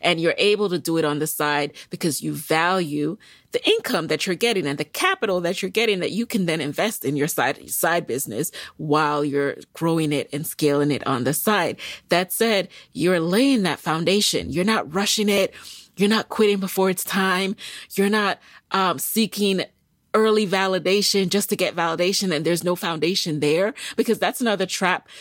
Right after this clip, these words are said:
we fall into. And, and you and I have spoken about this, about there's this tendency in society to reward people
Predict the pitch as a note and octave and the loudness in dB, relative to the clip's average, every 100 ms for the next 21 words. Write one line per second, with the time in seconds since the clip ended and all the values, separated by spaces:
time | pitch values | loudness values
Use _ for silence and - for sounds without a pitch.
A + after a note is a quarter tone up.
0 | - - - C#3+ E3+ E3+ E3 D#3+ G3 C4 | -20 -20 -14 -2 -2 0 2 2 0 0
1 | F#3+ D3 - E3 D#3+ G3+ E3+ A#3 G#3+ - | 0 0 0 -2 0 0 0 -2 -2 -4
2 | E3+ E3 D#3 C#3+ D3+ D#3 - D3 D3 D3 | -4 -2 -2 -2 0 0 -2 -4 -2 -2
3 | - - - - F#3 G3 F3 - - F#3 | -6 -14 -10 0 2 2 -2 -6 -4 -2
4 | G#3 G#3+ C4 C4 - E3+ - - C3+ C3 | 0 0 2 0 0 -4 -4 -4 -2 -2
5 | F3+ G#3 - F3 D3 D3+ E3+ F3 D#3 F#3+ | 0 -2 -2 -4 -4 -2 0 2 2 2
6 | - C#4 C4+ C#4 C#4+ | 0 0 0 0 0